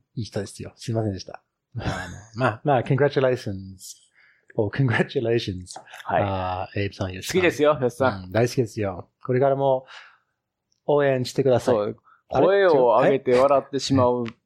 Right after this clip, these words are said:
Speaker 2: 唯一のって言ってましたからね。
Speaker 1: そうだね。
Speaker 2: <laughs>
Speaker 1: 嬉しいな。これからも、あのね、
Speaker 2: うん。
Speaker 1: 田中も全部ね、午後英語会を制覇して。
Speaker 2: ああ、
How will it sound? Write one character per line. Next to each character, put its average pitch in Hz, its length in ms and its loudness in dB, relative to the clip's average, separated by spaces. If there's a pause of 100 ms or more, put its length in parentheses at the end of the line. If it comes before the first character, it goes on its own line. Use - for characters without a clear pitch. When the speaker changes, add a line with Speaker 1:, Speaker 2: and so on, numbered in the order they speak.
(180)
Speaker 2:
唯 180 340 2
一 123 220 -2
の 98 120 0
っ 95 60 -4
て - 100 -10
言 104 60 -8
っ 110 40 -20
て 123 80 0
ま 123 100 0
し - 80 -10
た 95 80 -2
か - 60 -4
ら - 160 -6
ね。 98 240 -6
Speaker 1:
そ - 160 -18
う - 40 -16 (200)
だ 101 40 -20
ね。 104 140 -10 (960)
Speaker 2:
<laughs> 131 80 -2
Speaker 1:
嬉 113 160 -2
し - 160 -4
い 101 60 -4
な。 101 640 -4
こ - 80 -16 (340)
れ 123 60 2
か 139 100 2
ら 139 80 2
も、 143 320 4
あ 117 60 0
の 110 100 0
ね、 113 120 2
Speaker 2:
う - 20 4
ん。 104 280 -2 (240)
Speaker 1:
田 127 100 0
中 123 180 0
も 110 80 -4
全 160 180 2
部 117 60 0
ね、 117 280 2
午 110 120 0
後 113 120 4
英 110 80 2
語 107 60 -6
会 104 140 0
を 95 60 -8
制 117 160 0
覇 107 120 2
し - 60 -14
て。 - 240 -6 (460)
Speaker 2:
あ 143 440 4
あ、 - 140 -10